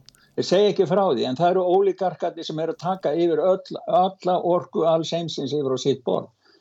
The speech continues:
Og þetta fær svo hlægilegar, fáránlegar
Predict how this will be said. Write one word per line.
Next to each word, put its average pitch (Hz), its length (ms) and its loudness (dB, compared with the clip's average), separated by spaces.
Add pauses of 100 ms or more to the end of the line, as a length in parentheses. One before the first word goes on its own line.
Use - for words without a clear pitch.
(500)
Og - 200 -2
þetta 139 240 4
fær 156 200 2
svo 190 220 2
hlægilegar, 196 920 -2 (300)
fáránlegar 196 920 -4